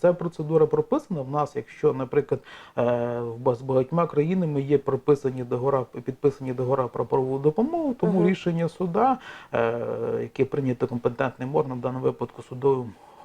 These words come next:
Speaker 1: суд-, судом України, воно підлягає на примусовому виконанню за межами України. І якщо такої договору немає, є міжнародні конвенції, тобто, скажімо, і ці питання виконуються.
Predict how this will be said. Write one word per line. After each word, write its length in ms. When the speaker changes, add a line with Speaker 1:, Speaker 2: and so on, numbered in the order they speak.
Speaker 1:
суд-, 160
судом 460
України, 520
воно 220
підлягає 500
на 80
примусовому 680
виконанню 580
за 120
межами 440
України. 500
І 80
якщо 680
такої 360
договору 640
немає, 340
є 300
міжнародні 520
конвенції, 880
тобто, 260
скажімо, 400
і 20
ці 160
питання 480
виконуються. 760